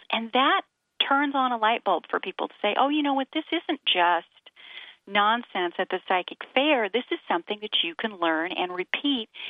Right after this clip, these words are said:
and have a sense of authority when you believe in it and when you think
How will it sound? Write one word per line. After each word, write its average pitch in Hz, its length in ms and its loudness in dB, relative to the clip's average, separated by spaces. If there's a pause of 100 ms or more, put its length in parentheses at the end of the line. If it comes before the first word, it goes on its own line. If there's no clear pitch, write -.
and 208 100 0
have 208 240 2
a 214 160 -6
sense 202 220 0
of 202 100 -6
authority 214 760 0
when 196 220 -4
you 233 100 -6
believe 214 440 0
in 175 100 -2
it 180 160 0
and 208 100 -6
when 208 160 -2
you 220 200 -12
think 220 200 -2